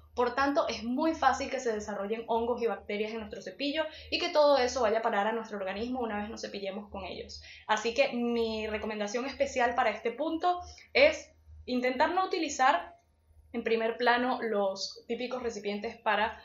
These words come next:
depositar nuestro cepillo dental y si lo vas a utilizar, asegúrate de que este recipiente está muy limpio y seco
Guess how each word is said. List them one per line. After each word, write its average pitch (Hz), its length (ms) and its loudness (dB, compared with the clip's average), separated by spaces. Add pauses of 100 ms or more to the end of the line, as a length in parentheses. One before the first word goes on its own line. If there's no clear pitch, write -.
(220)
depositar 196 460 -4
nuestro 226 240 -8
cepillo 196 280 -8
dental 208 360 0 (240)
y 349 120 -2
si 349 140 0
lo 311 100 6
vas 233 160 6
a 262 60 0
utilizar, 220 540 -2
asegúrate 254 680 -2
de 226 180 2
que 202 220 0
este 233 460 -4
recipiente 226 500 -4
está - 340 -2
muy 269 280 0
limpio 269 560 0
y 202 100 -10
seco 302 420 0